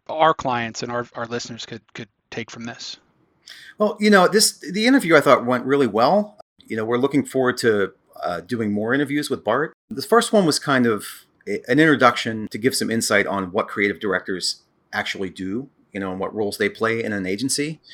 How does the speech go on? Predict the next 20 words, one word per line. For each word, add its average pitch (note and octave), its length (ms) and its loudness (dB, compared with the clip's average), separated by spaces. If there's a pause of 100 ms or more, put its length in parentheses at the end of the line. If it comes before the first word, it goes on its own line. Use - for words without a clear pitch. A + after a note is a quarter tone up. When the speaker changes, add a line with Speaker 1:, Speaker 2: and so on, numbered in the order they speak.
(420)
Speaker 2:
Um, A#2 320 2
but B2 140 4
I A#2 60 6
think, B2+ 260 0
I C3 60 0
think D3 160 0
that's B2+ 240 0
one A2 320 -2
point. C3+ 440 -4 (500)
The C3 120 0
other A3 120 4
one F#3 140 4
is A#2 140 2
how, A#2+ 340 2
you A2 120 -4
know, F#2+ 140 -4 (100)
nonprofits A#2+ 580 0
can G#2 240 -4
use G2+ 240 -4
us. - 320 -8